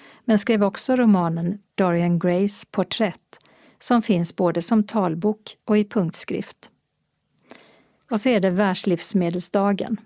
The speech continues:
Målet med dagen är att väcka medvetenhet om de problem livsmedelsförsörjningen möter och stärka solidariteten mot hunger, undernäring och fattigdom.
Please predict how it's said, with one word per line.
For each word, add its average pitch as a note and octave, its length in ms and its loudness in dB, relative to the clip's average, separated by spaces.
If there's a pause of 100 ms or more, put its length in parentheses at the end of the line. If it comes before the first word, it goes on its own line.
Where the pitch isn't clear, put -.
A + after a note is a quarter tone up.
Målet G#3+ 520 2
med A3 160 6
dagen F#3+ 340 2
är F3+ 100 2
att F3+ 120 -4
väcka F#3+ 280 0
medvetenhet F#3+ 1000 0
om G#3+ 160 4
de F#3 220 2
problem G3+ 520 2
livsmedelsförsörjningen G3+ 1200 2
möter - 500 -6 (360)
och F#3 220 -4
stärka F3+ 460 0
solidariteten F#3+ 1080 0 (120)
mot A3 300 2
hunger, F#3+ 600 2 (140)
undernäring E3+ 880 2
och G#3 120 0
fattigdom. F#3+ 640 -6